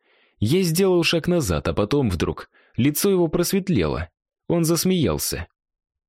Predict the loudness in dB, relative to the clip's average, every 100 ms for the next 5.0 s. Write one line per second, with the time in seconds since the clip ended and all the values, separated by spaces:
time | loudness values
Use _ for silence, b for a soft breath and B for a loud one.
0 | _ -4 -2 -2 0 0 2 0 0 -2
1 | -2 -2 -2 -4 _ _ _ _ -2 0
2 | 0 0 0 2 2 2 0 0 0 0
3 | 0 -2 0 -2 -2 -6 -8 -8 -4 -2
4 | 0 -2 -2 -4 -4 -2 -2 -2 -6